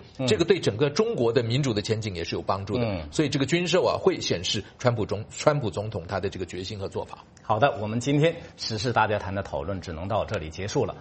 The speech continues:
Speaker 1: 时间关系啊，我们不能一一接听听众、观众朋友们打来的电话以及回答网友提出的问题。我们感谢黄介正教授和刘平先生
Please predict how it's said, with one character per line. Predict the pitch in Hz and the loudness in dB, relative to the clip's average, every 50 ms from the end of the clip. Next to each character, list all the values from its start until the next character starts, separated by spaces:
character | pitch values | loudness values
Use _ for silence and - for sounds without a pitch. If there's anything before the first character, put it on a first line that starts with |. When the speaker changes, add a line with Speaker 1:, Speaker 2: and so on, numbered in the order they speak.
| - - | -14 -12
Speaker 1:
时 | - - 117 | -4 -2 0
间 | 117 123 110 | 0 2 2
关 | 101 98 - 85 | 2 0 -2 -2
系 | - - - | -4 -10 -8
啊， | - 87 82 - - - - - - | -8 -8 -8 -10 -16 -20 -20 -14 -2
我 | - 143 | 0 4
们 | 156 175 170 | 4 4 6
不 | 185 185 | 4 4
能 | 139 131 131 | 6 4 4
一 | 123 123 127 127 | 4 4 2 2
一 | 123 | 2
接 | 120 - 123 113 | 2 2 2 4
听 | 117 123 120 120 - | 4 2 0 0 -2
听 | - - 127 123 120 117 | -2 0 2 4 4 4
众、 | 123 113 98 90 90 | 2 2 0 -2 0
观 | 113 120 117 | 2 2 2
众 | 120 113 104 | 2 0 0
朋 | 87 104 107 | -2 -2 -2
友 | 113 | -2
们 | 107 101 | -2 0
打 | 92 85 85 | 2 2 2
来 | 98 117 | 2 0
的 | 131 | 2
电 | 123 143 131 110 | 2 2 2 2
话 | - 127 123 104 | 4 4 4 4
以 | 104 | 2
及 | 98 110 120 | -2 -4 -2
回 | - 113 113 | -2 0 2
答 | 107 104 110 - - | 2 2 2 2 2
网 | 101 104 113 131 | 0 2 2 2
友 | 117 80 - | 2 0 -2
提 | - - 117 120 | -4 -4 -4 0
出 | - 143 | 2 2
的 | 127 127 | 2 4
问 | 135 127 101 | 4 2 0
题。 | 95 - 95 101 104 - - - - | 0 -4 -6 -6 -6 -8 -12 -12 -2
我 | - 131 | 2 2
们 | 156 | 4
感 | 151 139 101 101 | 4 4 4 4
谢 | - - 170 139 - - - - - | 2 4 2 2 2 -2 -10 -18 -12
黄 | - - 120 117 139 175 | -2 2 4 4 4 4
介 | - 208 165 123 | 4 4 4 4
正 | 180 180 120 | 4 2 2
教 | 98 135 120 98 | 4 4 4 4
授 | - - 135 - | 4 4 2 2
和 | - - 131 143 | 2 2 2 4
刘 | 120 120 131 180 | 6 6 4 4
平 | 175 - 117 127 143 | 4 2 2 2 4
先 | 139 160 160 147 | 4 4 4 6
生 | 156 139 | 4 4